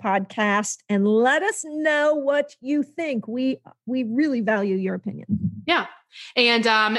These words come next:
Speaker 2: make sure that you subscribe to wherever you're listening to this and write a review. It helps us get seen.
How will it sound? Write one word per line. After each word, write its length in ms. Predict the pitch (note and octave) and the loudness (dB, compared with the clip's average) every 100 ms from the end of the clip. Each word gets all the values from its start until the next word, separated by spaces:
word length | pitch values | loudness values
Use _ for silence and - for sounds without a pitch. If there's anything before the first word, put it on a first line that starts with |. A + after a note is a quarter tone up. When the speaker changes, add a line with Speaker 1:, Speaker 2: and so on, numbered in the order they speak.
| A#3 | 0
Speaker 2:
make 160 | A#3+ | 0
sure 220 | A#3+ B3+ A#3 | 2 2 2
that 160 | A3 | 2
you 160 | A3 A3 | 0 0
subscribe 1000 | A3 F#3+ - - G3+ F#3+ F#3+ G#3 C#4 - | -2 -6 -6 0 2 2 2 0 -2 -2
to 120 | - | -2
wherever 240 | G#3 F#3+ F#3+ | 0 0 0
you're 140 | F#3 | 0
listening 360 | F3+ F3+ G3 F#3 | -2 -2 -4 -2
to 120 | F#3+ | -2
this 320 | E3+ G3+ C4 | 0 0 -2
and 160 | G#3+ G3+ | -2 0
write 160 | F#3 | 0
a 40 | F3 | 0
review. 340 | F3+ E3+ E3+ | -2 0 0
It 80 | G#3 | 0
helps 240 | G3 F#3 | -2 -4
us 120 | F#3 - | -4 -4
get 200 | F3 - | -6 -4
seen. 400 | F3+ F3+ G#3+ | -2 0 0